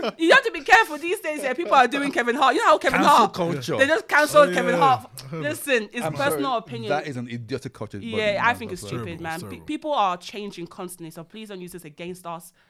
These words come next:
Speaker 1: Like, we're literally just, we're new to this thing, so just have,
Speaker 2: Mm.
Speaker 1: have pity on us. And plus, um, yeah, we're talking about sexual assault, sexual harassment, <clears throat> mental health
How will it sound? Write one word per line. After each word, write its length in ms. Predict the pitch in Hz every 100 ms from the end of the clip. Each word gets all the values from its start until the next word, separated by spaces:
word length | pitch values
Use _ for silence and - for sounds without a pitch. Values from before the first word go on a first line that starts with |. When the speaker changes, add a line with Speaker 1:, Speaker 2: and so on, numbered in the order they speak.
| -
Speaker 1:
Like, 140 | 202 247
we're 60 |
literally 240 | 254 240 208
just, 280 | - - _ _ _
we're 120 | 254
new 300 | 247 302 339
to 120 | -
this 160 | 185 190
thing, 240 | - 165
so 100 | 175
just 200 | 165 247
have, 180 | 233 208 _
Speaker 2:
Mm. 100 | 101
Speaker 1:
have 200 | 254 98 _ 208
pity 320 | 202 _ 180
on 100 | 165
us. 200 | 151 - _ _ -
And 160 | 226 226
plus, 320 | 269 254 -
um, 380 | 196 180 170 170
yeah, 180 | 208 180
we're 80 | 180
talking 260 | 269 269 208
about 320 | 185 175 _ _ _ _
sexual 540 | - 214 - 226 196
assault, 420 | 165 - 202 196 -
sexual 360 | 202 - 185
harassment, 600 | 165 180 190 - 190 185 180 165 -
<clears throat> 140 | _
mental 340 | 202 226 233 208
health 440 | 208 202 -